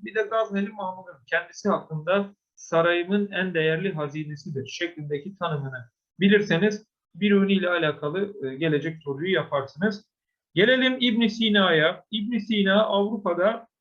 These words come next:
dünyada tıbbın hükümdarı olarak biliniyor. Yani Avicenna, Avicenna diye yazılıyor. Avicenna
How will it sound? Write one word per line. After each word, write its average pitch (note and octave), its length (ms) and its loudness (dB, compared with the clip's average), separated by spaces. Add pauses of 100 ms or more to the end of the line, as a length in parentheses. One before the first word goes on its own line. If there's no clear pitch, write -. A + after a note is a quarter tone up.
dünyada G3+ 640 -4
tıbbın G3+ 520 -6
hükümdarı G3 680 2
olarak F3+ 440 -2
biliniyor. C3 360 -12
Yani F#3 420 2
Avicenna, D#3+ 760 0 (400)
Avicenna D3+ 680 0
diye D3 180 0
yazılıyor. C3 500 -4
Avicenna F#3+ 720 -2